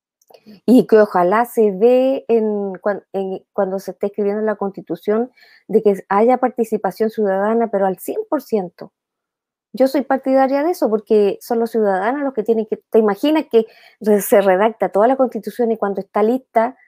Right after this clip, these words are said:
la gente la desaprueba? O sea, otro estallido social que tendríamos,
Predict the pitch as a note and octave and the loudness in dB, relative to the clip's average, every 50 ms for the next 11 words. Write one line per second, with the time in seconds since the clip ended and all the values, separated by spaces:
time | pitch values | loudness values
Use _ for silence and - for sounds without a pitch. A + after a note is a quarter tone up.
0 | _ _ _ _ _ _ _ G#3 G3+ G3+ - A#3 G#3+ G#3+ - A3 G3+ F#3+ G3+ G3 | _ _ _ _ _ _ _ -4 -2 0 0 0 0 0 0 0 2 2 0 -2
1 | - F#3+ F3+ F3 G3 F#3 G#3 A#3 C4 E4 F4+ G4 G4+ D4 A#3 - C4 A#3+ A#3 A3 | -4 -6 -6 -4 -2 0 0 0 0 -2 -4 -6 -8 -8 -6 0 2 4 4 4
2 | - - - G3+ A3+ A3 B3+ B3 - A3+ A3+ A3 A#3 A#3+ A3+ A3 G3+ G3+ - A3 | 2 0 0 2 2 2 0 -2 0 2 2 2 2 0 0 -2 -4 -2 -2 -2
3 | A#3+ A#3 - B3+ - C4+ C4 B3+ B3+ C4 C#4 D#4 D#4 D4+ E4 E4+ F#4 | -2 -2 -4 -4 -4 -4 -4 -4 -4 -6 -6 -6 -8 -8 -8 -10 -10